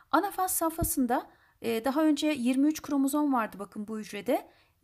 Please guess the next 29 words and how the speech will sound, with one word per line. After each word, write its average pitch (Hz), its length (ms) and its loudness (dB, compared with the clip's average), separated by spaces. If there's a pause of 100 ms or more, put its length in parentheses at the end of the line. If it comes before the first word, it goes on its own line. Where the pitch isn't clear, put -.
(140)
Anafaz 339 380 2
safhasında 294 640 -2
kromozom 285 480 0
sayısı 277 500 -2 (320)
niye 285 260 6
iki - 180 -8
katına 254 380 -4
çıkıyor? - 300 -8
Şimdi 294 300 -2
daha 277 220 0
iyi 233 140 0
anladınız 196 420 -6
sanırım. 220 440 -2 (380)
Bağımsız 285 460 4
sentromer 294 720 2 (200)
sayısı 262 440 0
sayılarak 262 640 -2
bulunur 202 340 -8
demiştim. 196 440 -6 (340)
Bu 381 80 -2
yüzden 220 300 -2
işte 262 460 -4 (320)
anafaz 370 400 0
ikide 226 240 -4
kardeş 247 440 -2
kromatitler 302 600 -2
ayrılacak, 285 760 -4 (480)
kutuplara 269 520 -2
doğru 185 320 -8